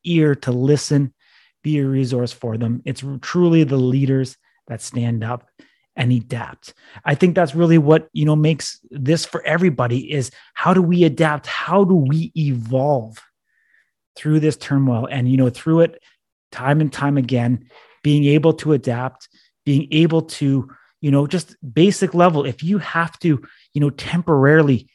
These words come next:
change the way that you do business to meet an,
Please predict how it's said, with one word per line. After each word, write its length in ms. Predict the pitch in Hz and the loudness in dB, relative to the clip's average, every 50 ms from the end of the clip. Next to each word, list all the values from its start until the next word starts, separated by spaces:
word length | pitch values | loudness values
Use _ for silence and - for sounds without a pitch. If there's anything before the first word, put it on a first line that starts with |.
| _ _ _ _ _ | _ _ _ _ _
change 760 | - - - - - 202 214 208 160 123 107 95 - - - | -12 -10 -6 -2 0 2 2 2 2 0 -2 -6 -10 -10 -2
the 100 | - 151 | 0 0
way 220 | 139 135 160 190 202 | 2 4 4 2 2
that 240 | 170 160 - - | 0 -2 -6 -8
you 120 | 165 180 180 | -8 -6 -4
do 180 | 156 190 190 | -2 -2 -2
business 680 | 160 123 107 127 151 180 185 185 170 135 113 107 - - - _ _ _ _ _ _ _ _ _ _ - | -2 -2 0 2 2 2 2 0 0 -2 -2 -4 -8 -16 -20 _ _ _ _ _ _ _ _ _ _ -4
to 80 | - 147 | -2 0
meet 320 | 151 156 170 185 185 - - | 2 2 2 2 0 -2 -4
an, 220 | - 139 127 139 | -4 -2 -2 -2